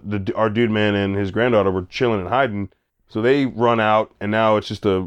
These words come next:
race between Angel and those two. And they, they run outside, they get up on a fucking billboard, they're, like, fighting, yada, yada, yada, uh, to save his gran-, to save his granddaughter, who was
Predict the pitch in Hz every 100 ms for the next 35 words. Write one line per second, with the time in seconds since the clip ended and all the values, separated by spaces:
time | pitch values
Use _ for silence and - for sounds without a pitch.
0 | - 107 95 113 113 - - 113 107 101
1 | 98 98 - 104 107 107 101 92 90 90
2 | 127 135 - 95 90 90 _ _ _ -
3 | 90 90 92 101 98 104 92 - - 71
4 | 107 135 131 123 110 113 110 110 101 98
5 | 110 113 104 110 107 101 110 101 104 101
6 | 98 95 - _ - 104 95 117 101 104
7 | 107 104 113 110 - 110 104 107 107 101
8 | 101 98 92 92 120 120 117 110 - _
9 | _ _ - 98 92 85 82 - 113 -
10 | 139 120 104 131 139 113 110 120 123 123
11 | 147 170 127 101 101 104 113 107 101